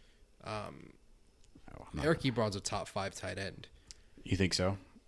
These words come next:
Speaker 2: You rather have, oh, so who are the top five guys right now? I guess he is. Fuck, he really is. You got Gronk, Kelce, Ertz. He really is a top five tight end.
Speaker 1: <laughs>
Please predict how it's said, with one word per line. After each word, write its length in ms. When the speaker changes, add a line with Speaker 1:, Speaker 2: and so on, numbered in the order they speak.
Speaker 2:
You 100
rather 180
have, 380
oh, 80
so 200
who 100
are 40
the 60
top 220
five 180
guys 240
right 120
now? 120
I 80
guess 220
he 180
is. 200
Fuck, 320
he 140
really 360
is. 260
You 80
got 180
Gronk, 340
Kelce, 420
Ertz. 460
He 200
really 360
is 160
a 80
top 240
five 240
tight 200
end. 240
Speaker 1:
<laughs> 200